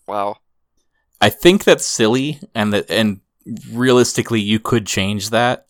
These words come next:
Speaker 2: 'cause there was time to change it, so I don't believe it. But just as a fun writing prompt, you know?
Speaker 1: Oh, I'm down. Honestly, I like, I like the way Rise of Skywalker ended,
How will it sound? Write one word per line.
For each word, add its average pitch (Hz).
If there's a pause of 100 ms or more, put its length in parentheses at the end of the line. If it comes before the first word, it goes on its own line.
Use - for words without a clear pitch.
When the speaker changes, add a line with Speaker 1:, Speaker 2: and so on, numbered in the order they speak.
(600)
Speaker 2:
'cause 110
there 110
was 101
time 98
to 87
change 98
it, 110
so -
I 104
don't 120
believe 98
it. 117 (800)
But 113
just -
as 123
a 113
fun 117
writing 101
prompt, 85
you 98
know? 92
Speaker 1:
Oh, 147
I'm 151
down. 110 (260)
Honestly, 208
I 143
like, 160 (340)
I 147
like 165
the 311
way 151
Rise 117
of 120
Skywalker 113
ended, 104